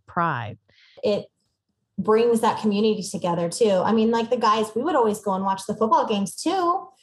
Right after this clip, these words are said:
Speaker 1: So fun.
Speaker 2: Um, so it was just fun to support, fun to cheer.
Speaker 1: So we
Speaker 2: Um,
Speaker 1: really had, like, a Friday Night Lights experience. I mean, that was filmed in, is so much about Texas, but I have to tell people, like, that exists in so many other parts of the country.
Speaker 2: Do you remember, um,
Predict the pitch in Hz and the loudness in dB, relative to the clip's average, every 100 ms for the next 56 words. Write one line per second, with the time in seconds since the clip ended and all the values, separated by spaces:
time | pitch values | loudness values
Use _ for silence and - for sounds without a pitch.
0 | _ 208 185 220 202 202 - 233 214 226 | _ -4 0 2 2 0 -2 0 2 4
1 | 277 277 302 - 254 269 277 247 247 226 | 2 0 -2 0 2 2 0 0 2 2
2 | 220 - - 226 226 226 - 226 202 202 | 0 -6 -4 -2 0 -2 -2 0 0 0
3 | 202 202 214 _ - - - _ - 294 | 0 -2 -6 _ -20 -20 -20 _ 0 2
4 | 349 539 508 349 349 311 277 220 220 247 | 2 4 2 2 -2 -2 -2 -2 -2 -2
5 | 262 202 156 190 131 - - 127 - 139 | 0 -2 0 -2 -4 -8 -12 -10 -6 -4
6 | 135 139 202 226 240 302 269 277 247 247 | -6 -4 -2 0 0 -2 -4 -4 -2 0
7 | 226 202 - 185 - 208 202 170 151 160 | 0 -2 -4 -6 -4 -2 -2 -2 -4 -4
8 | - - 170 - 240 247 - 196 180 - | -6 -10 -10 -4 -4 -4 -4 0 0 -2
9 | 247 285 - 262 247 226 175 175 175 - | -6 -6 -4 -4 -4 -4 -4 -4 -8 -6
10 | 262 277 220 220 247 - 185 - 233 226 | -6 -6 -6 -4 -4 -4 -6 -2 -2 0
11 | 233 196 196 - 175 - 156 165 160 - | 0 -2 -2 -4 -6 -6 -6 -6 -6 -8
12 | 101 - _ _ 254 269 277 269 254 269 | -10 -12 _ _ 2 4 6 4 6 6
13 | 254 247 226 220 208 190 185 180 | 6 4 4 4 2 2 0 -2